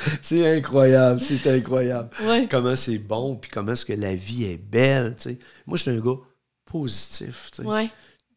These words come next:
Speaker 1: Tu, moi, je, je, je crois sincèrement que tout le temps, que tu, les, les, les
Speaker 2: Des
Speaker 1: choses
Speaker 2: leçons
Speaker 1: arrivent.
Speaker 2: à
Speaker 1: Oui, il y a
Speaker 2: apprendre.
Speaker 1: des leçons de vie à apprendre toujours.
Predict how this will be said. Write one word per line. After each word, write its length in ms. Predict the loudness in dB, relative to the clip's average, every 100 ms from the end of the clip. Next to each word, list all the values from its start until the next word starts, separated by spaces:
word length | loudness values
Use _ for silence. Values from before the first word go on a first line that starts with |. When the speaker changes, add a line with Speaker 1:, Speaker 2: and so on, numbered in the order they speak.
| _
Speaker 1:
Tu, 160 | -14 -14
moi, 220 | -8 -8
je, 240 | -8 -10
je, 260 | -12 -14 -14 _ _ _ _
je 160 | 0 0
crois 360 | 0 0 0
sincèrement 880 | 2 0 0 0 -2 -4 -6 -8 -10
que 140 | -10
tout 200 | -12 -10
le 80 | -10
temps, 340 | -8 -8 -8 -10 _ _ _ _
que 100 | -14
tu, 240 | -10 -10 -12
les, 200 | -10 -10
les, 260 | -4 -4 -4
les 220 | -6 -8
Speaker 2:
Des 140 | -2 0
Speaker 1:
choses 260 | 2 4
Speaker 2:
leçons 300 | 4 4 2
Speaker 1:
arrivent. 120 | 2 2
Speaker 2:
à 60 |
Speaker 1:
Oui, 80 | 0
il 40 |
y 40 | 0
a 40 |
Speaker 2:
apprendre. 160 | -2 0
Speaker 1:
des 100 | 2
leçons 400 | 2 0 -4 -6
de 60 | -8
vie 240 | -8 -4
à 120 | -4
apprendre 360 | -4 -4 -4 -4
toujours. 640 | -4 -2 0 0 -2 -4